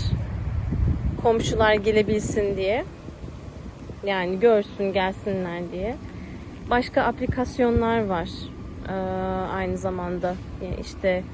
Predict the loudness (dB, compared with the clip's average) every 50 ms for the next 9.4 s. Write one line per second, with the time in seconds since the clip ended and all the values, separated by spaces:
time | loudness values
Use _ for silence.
0 | -12 -12 -12 -12 -12 -12 -12 -4 0 4 6 6 8 6 6 6 6 6 6 4
1 | 2 0 -2 -2 -2 -2 -4 -4 -2 0 2 4 4 4 4 2 0 -2 -6 -8
2 | -6 -4 -2 -2 0 -2 -2 -4 -4 -6 -4 -2 -4 -4 -4 -4 -4 -4 -2 -2
3 | -2 -2 -2 -2 -4 -4 -4 -4 -4 -4 -4 -4 2 2 2 2 2 -2 -8 -6
4 | -6 -8 -6 0 2 4 4 4 4 2 0 0 -2 -2 2 4 6 6 6 4
5 | 2 2 2 2 0 0 0 0 0 0 -2 -4 2 4 4 4 4 4 0 -2
6 | -4 -6 -10 -14 -16 -16 -16 -16 -14 -8 -2 0 0 0 0 0 -2 -2 0 2
7 | 2 2 4 2 2 2 0 -2 -2 2 4 4 4 4 2 -2 2 4 4 4
8 | 6 4 4 4 4 4 4 4 4 4 4 4 4 2 2 2 0 -2 0 2
9 | 2 2 2 2 0 -4 -4 -6